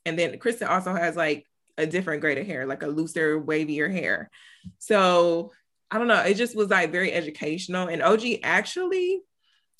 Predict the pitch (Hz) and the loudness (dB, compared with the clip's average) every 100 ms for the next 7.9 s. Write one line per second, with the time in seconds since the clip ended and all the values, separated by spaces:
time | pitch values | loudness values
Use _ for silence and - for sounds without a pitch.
0 | - 160 160 156 - 208 247 202 214 208 | -8 -2 0 -2 -4 -8 -8 -8 -6 -6
1 | 240 240 226 - - 190 - - - - | -4 -6 -8 -10 -6 -6 -6 -10 -8 -6
2 | - 415 156 - 185 190 185 190 - - | 2 4 4 2 2 4 4 0 -18 -20
3 | - 170 160 156 208 226 226 170 156 - | -6 -4 -2 2 6 6 6 2 2 0
4 | 208 240 190 175 160 - _ _ - 165 | -4 0 2 2 0 -2 _ _ -6 -4
5 | 160 - 185 185 185 220 - 160 151 160 | -2 0 2 0 -2 -6 -2 0 0 0
6 | 339 262 143 175 165 180 185 160 151 147 | -2 -4 0 0 -2 -6 -2 -2 0 -2
7 | - 160 131 131 127 - - - | -4 -6 -6 -8 -12 -12 -14 -14